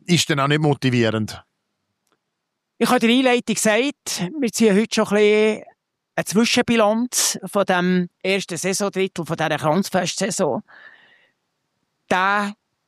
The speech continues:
Speaker 2: der dich bis jetzt am meisten überzeugt hat.
Speaker 1: Äh,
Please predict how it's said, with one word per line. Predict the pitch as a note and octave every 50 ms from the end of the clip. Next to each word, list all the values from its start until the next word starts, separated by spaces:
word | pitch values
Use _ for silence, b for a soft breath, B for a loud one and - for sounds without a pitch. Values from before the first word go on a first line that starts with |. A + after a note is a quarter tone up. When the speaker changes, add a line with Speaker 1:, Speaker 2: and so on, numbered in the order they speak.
| _ _ _ _
Speaker 2:
der | - F3 F#3
dich | F3 F3 E3
bis | - F#3 E3+ -
jetzt | F#3 F#3+ F#3 - - - - - - - - _
am | - D3+ D3+
meisten | D#3 D#3 E3 D#3+ - - D#3+
überzeugt | D#3 D3 - B2+ - - C3 A#2+ - - -
hat. | - - - _ _ - - - _ _ _ _ _ _ _ _ _ _ _ _ _ _ _ _ _ _ _ _ _ _ _ _ _ _ _ _ _ _ _ _ _ -
Speaker 1:
Äh, | D3 C#3+ C#3 C#3 C#3+ C#3 C#3 C#3+ C#3